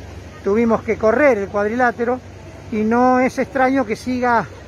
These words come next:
ascendiendo hacia la arena seca para poder descansar.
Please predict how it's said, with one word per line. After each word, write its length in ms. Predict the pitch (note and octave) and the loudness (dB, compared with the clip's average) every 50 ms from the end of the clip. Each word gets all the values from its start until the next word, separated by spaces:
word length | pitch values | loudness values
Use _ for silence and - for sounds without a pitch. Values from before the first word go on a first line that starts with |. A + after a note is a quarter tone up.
| - - - - - - - | -18 -18 -18 -18 -18 -6 -4
ascendiendo 760 | G3+ - - - A#3 A3+ G#3+ A#3+ B3+ B3+ C4 B3 B3+ A#3+ A#3 | -4 -4 -2 -2 -2 0 0 2 2 2 4 4 4 4 4
hacia 260 | G#3+ - - A#3 G#3 | 2 0 -2 -2 0
la 100 | G3+ G#3 | 0 0
arena 260 | G#3 A#3 A#3 A#3 A3 | 0 0 -2 -2 -4
seca 300 | - - C4 G#3 B3 A#3 | -4 -4 -4 -4 -4 -2
para 200 | F3+ G#3 G3 G3 | -2 -2 -2 -2
poder 380 | E3 G3 G#3 G#3 A3 A3+ A3 F#3+ D#3 - - - - - - - - - - - - - - - - - - | -2 0 2 2 2 2 0 -2 -6 -12 -16 -18 -18 -18 -18 -18 -18 -18 -18 -18 -18 -18 -18 -16 -16 -4 -2
descansar. 560 | G3+ G3 - - G#3 F#3+ F3+ - G3 E3 C#3+ | -2 -2 0 2 2 2 2 2 0 0 0